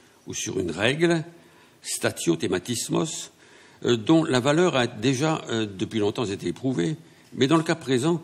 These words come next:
cette conformité ne se limite pas au respect de conventions métrologiques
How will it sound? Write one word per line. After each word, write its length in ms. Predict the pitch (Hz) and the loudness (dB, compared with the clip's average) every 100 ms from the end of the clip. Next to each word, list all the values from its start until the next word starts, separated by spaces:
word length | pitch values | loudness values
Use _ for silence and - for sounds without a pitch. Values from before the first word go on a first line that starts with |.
| - | -8
cette 180 | - 135 | -10 0
conformité 540 | 185 160 160 151 139 165 | 2 2 2 4 4 4
ne 100 | 127 | 4
se 120 | 123 | 0
limite 280 | 120 117 - | -2 -2 -2
pas 120 | 135 | -2
au 120 | 95 | -2
respect 540 | 95 120 - - 131 | 0 -2 -4 -6 -6
de 120 | 101 - | -6 -10
conventions 500 | 92 87 87 - 85 | -12 -12 -14 -14 -16
métrologiques 580 | - 90 - _ 110 | -18 -20 -20 _ -20